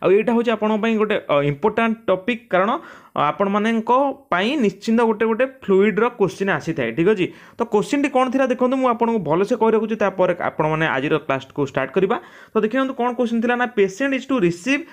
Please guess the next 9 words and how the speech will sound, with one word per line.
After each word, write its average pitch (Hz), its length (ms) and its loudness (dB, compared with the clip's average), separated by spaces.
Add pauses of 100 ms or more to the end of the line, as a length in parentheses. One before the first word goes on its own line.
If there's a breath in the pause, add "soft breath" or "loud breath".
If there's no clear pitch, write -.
(300 loud breath)
ଟୁ 247 160 4
ଲିଟର 208 380 0
ଅଫ୍ 170 140 -4
ଆଇ 117 160 -2
ଭି 160 120 -2
ଫ୍ଲୁଇଡ୍ 240 340 0 (260 loud breath)
ଇନ୍ 254 240 -2
ଟୁଏଲ୍ଭ 196 380 2
ଆୱାର୍ସ 240 360 0